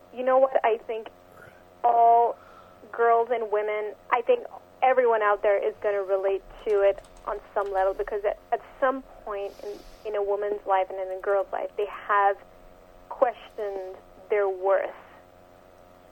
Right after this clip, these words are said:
And they've asked themselves, "Am I good enough? Am I pretty enough?" They have looked in the mirror and said, "Uh, there's something I don't like about myself."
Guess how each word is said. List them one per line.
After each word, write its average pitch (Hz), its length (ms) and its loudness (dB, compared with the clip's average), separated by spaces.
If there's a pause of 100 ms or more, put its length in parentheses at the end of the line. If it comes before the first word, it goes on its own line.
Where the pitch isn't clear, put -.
(100)
And 202 240 -2
they've 202 140 -2 (120)
asked 240 220 0
themselves, - 440 -8 (140)
"Am 220 140 -4
I 202 200 -4
good 208 160 -2
enough? 180 340 -8 (420)
Am 226 140 -2
I 196 80 -2
pretty 202 440 -4
enough?" - 280 -8 (320)
They 240 60 2
have 214 140 2
looked 233 240 -2
in 220 80 -6
the 202 60 -6
mirror 196 260 -2
and 185 160 -8
said, 190 260 -4 (840)
"Uh, - 80 -8 (160)
there's 226 180 2
something 220 280 -2
I 202 80 0
don't 196 180 0
like 190 200 0
about 190 260 -2
myself." - 500 -10